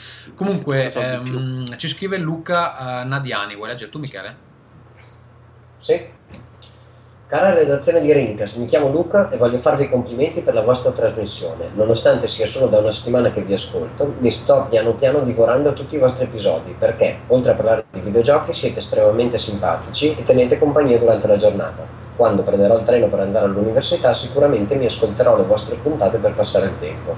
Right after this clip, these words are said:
Speaker 3: Vi porrei, vorrei porre più che un quesito una curiosità. Qual è il videogioco che più vi ha spaventato o che comunque vi abbia trasmesso più ansia?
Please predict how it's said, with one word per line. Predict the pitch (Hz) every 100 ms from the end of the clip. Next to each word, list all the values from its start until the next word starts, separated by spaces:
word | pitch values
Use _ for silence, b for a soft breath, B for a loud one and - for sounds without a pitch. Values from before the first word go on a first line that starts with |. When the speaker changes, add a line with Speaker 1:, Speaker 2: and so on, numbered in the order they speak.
| - - - - - -
Speaker 3:
Vi | 120 120
porrei, | 131 147 185 - - -
vorrei | 123 127 165 175
porre | 160 175 175
più | 156 156
che |
un | 160 127
quesito | 123 143 156
una | 139
curiosità. | 123 120 113 113 92 92
Qual | 123
è | 160
il |
videogioco | 160 123 117 120 117 104
che | 110
più | - 127
vi | 113
ha |
spaventato | - 113 107 101 113 113
o | 110
che | 110
comunque | 113 113 123 107
vi | 104
abbia | 110 110 104
trasmesso | 101 110 104 - 95
più | 87
ansia? | 101 127 - 165 165 -